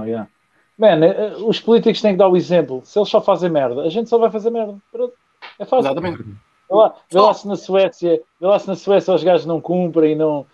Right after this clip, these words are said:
Speaker 1: e não dormem lá no Parlamento e não, e não vão de transportes públicos. Aqui não, aqui vão de transporte público.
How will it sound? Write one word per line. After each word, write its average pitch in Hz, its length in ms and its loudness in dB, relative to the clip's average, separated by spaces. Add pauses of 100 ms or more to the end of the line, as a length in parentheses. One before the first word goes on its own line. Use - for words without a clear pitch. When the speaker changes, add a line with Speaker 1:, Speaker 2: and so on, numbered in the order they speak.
(100)
Speaker 1:
e 165 120 -8
não 175 160 0
dormem 175 360 4
lá 170 220 4
no 165 100 0
Parlamento 160 760 0
e 165 60 4
não, 156 420 -4 (260)
e 147 80 -14
não 160 160 -2
vão 165 220 0
de 143 100 -6
transportes 160 560 -2
públicos. 165 400 -2
Aqui 196 200 -4
não, 226 160 0
aqui 170 160 -4
vão 180 100 -4
de 180 80 -8
transporte 180 460 -4
público. 233 360 -8